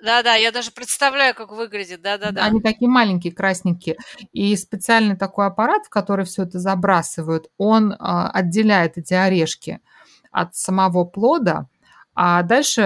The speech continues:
Speaker 2: отжимает плод. То есть получ-, а жмых идёт отдельно, пальмовое масло отдельно, а эти ядрышки или орешки отжимают потом отдельно, и получается ещё побочный продукт, пальмоядровое масло, которое тоже идёт на экспорт.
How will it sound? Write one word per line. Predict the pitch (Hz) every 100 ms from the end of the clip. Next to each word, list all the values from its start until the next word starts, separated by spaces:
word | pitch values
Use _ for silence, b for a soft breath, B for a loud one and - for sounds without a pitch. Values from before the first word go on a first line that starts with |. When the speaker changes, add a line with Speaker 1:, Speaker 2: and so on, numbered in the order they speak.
| 185
Speaker 2:
отжимает | 180 165 196 202 175 143 131
плод. | 160 156 165
То | -
есть | 160 -
получ-, | 175 175 175
а | 185
жмых | 175 196 180 180
идёт | 165 175
отдельно, | 190 180 185 285 381 330 294 254
пальмовое | - 196 185 180 185
масло | 175 175 175 185 175
отдельно, | 175 170 269 320 269 220 -
а | - 175 170 170
эти | 170 - 160
ядрышки | 185 262 269 226 - 180
или | 175 175
орешки | 180 226 269 -
отжимают | 180 160 185 185 165 -
потом | 170 175 170
отдельно, | 175 170 269 320
и | 175
получается | 175 170 202 202 185
ещё | 170 196 190 b b
побочный | 202 185 165 - 165
продукт, | 180 190 277 311 -
пальмоядровое | 190 185 180 175 180 175 160 165
масло, | 160 202 - 170
которое | 165 - 170 165
тоже | 180 175 165
идёт | 170 165
на | 165 147
экспорт. | 151 - - 135